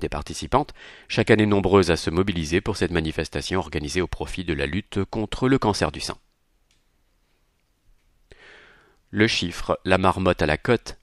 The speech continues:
quatorze mille trente-deux, c'est le nombre de visiteurs qui se sont rendus à la chapelle numérique cet été pour voir Terre de Géant deux, opération Marmotte, une double expérience à vivre en deux mille vingt-cinq. Plus d'infos sur le site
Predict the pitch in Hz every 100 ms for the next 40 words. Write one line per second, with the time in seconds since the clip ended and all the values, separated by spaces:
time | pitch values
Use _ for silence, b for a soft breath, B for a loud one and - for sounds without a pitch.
0 | _ - 139 - 131 101 92 117 123 -
1 | - 110 101 104 104 - 80 90 104 82
2 | 80 82 87 87 - 80 76 - - 78
3 | - 80 80 87 92 104 73 73 82 82
4 | 80 92 92 87 85 - 73 73 90 85
5 | 76 120 - 76 98 107 - 101 87 80
6 | 82 80 76 87 123 B B B - 76
7 | 73 - 69 76 - 98 78 - 71 B
8 | B B 85 71 107 104 87 - 78 73
9 | 82 71 73 107 78 73 123 120 110 123
10 | 117 110 87 76 73 B B _ 101 98
11 | 104 113 127 143 85 85 76 -